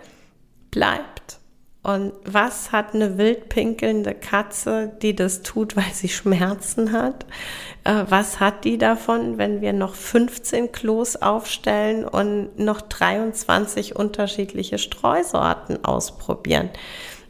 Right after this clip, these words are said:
Die hat da erstmal gar nichts von.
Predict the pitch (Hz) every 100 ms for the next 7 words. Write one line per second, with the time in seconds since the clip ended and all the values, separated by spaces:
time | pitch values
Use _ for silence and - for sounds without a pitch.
0 | - 226 214 208 208 240 240 - 185 -
1 | 240 247 247 311 349 269 - - - -
2 | 151